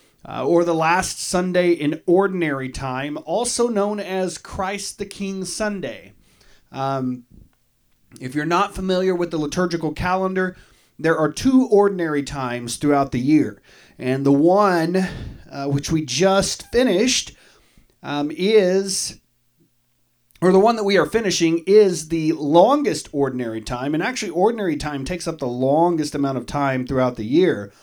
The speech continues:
And so, uh, today is known as Christ the King Sunday. Next Sunday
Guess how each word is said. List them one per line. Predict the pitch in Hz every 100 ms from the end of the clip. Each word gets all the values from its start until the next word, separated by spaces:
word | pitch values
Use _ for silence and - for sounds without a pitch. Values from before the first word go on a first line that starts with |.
| _ _ _ _ _ _
And | 139 147 147
so, | - 165 156 151
uh, | 147
today | 156 156 220 262
is | 226 190
known | 202 190
as | 156
Christ | - - 190 185 190 190 - -
the | 160
King | 156 175 165 156
Sunday. | - 147 135 117 107
Next | 120 170 233 240 - - -
Sunday | - 214 220 233 156 113 117 165 190